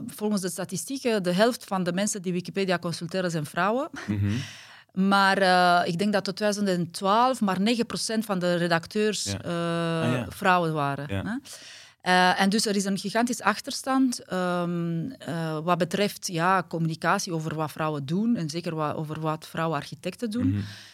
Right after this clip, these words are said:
Speaker 1: En over vrouwen in het algemeen, hè, omdat, laat ons niet vergeten,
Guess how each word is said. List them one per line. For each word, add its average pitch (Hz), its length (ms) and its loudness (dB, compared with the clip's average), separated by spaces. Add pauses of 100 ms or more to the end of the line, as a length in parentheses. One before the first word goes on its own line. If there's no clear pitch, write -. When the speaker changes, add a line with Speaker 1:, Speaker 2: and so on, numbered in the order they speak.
(120)
Speaker 1:
En 214 240 2
over 254 240 4
vrouwen 277 260 4
in 262 60 6
het 220 100 4
algemeen, 196 440 0
hè, 214 120 0
omdat, 202 300 0
laat 190 160 0
ons 202 120 -2
niet 233 100 -4
vergeten, 233 680 2